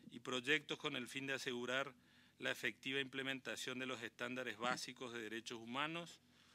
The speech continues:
con base en la legislación nacional e internacional.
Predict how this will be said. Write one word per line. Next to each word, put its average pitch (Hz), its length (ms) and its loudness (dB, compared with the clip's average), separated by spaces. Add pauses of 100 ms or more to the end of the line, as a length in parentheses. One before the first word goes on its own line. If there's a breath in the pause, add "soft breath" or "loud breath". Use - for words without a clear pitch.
(200 soft breath)
con 117 200 -4
base 131 240 4
en 147 60 0
la 139 80 4
legislación 123 640 -2
nacional 131 600 -2 (680 soft breath)
e 123 120 6
internacional. 123 960 -4